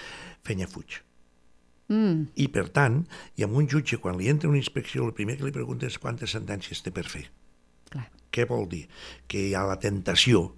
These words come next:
Speaker 1: de fer un copiar-pegar. No
Speaker 2: Clar.
Speaker 1: dic que es faci, però hi ha la tentació. Per tant, explicar
Speaker 2: I treure's
Speaker 1: massa,
Speaker 2: feina ràpida.
Speaker 1: explicar massa teories, com se pensa quan acabes la carrera, no ho facis, posa-li planer. Però,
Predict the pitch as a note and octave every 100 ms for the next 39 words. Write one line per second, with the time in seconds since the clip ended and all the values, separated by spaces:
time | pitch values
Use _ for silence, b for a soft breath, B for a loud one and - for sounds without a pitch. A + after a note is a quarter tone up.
0 | b b b F2+ E2+ F#2 F2 - F2+ D2+
1 | - - A2 - - - - - - -
2 | - - - G2+ G#2 A#2+ B2 - F2+ -
3 | A#2 - B2 - F#2 F2+ F2 E2+ - F2
4 | - E2+ D2 b b - F2+ A#2 G2 -
5 | B B - - G#2 C#3 F#3 F#3+ F3+ -
6 | F3+ D#3+ D3+ D3+ D#3 C#3 D3+ C3 C#3 C#3
7 | C3 B2 A#2+ B2 A#2+ A2 A#2+ B2 A2+ G#2
8 | B B B - G2+ - G#2 - G2+ -
9 | F#2+ F#2 G#2 G2+ G2 F#2+ A2 G#2+ G2+ F#2
10 | - D2 - D2 - G#2+ F2+ F#2 F2 F2
11 | D2 D2+ - B B B B B - G#2+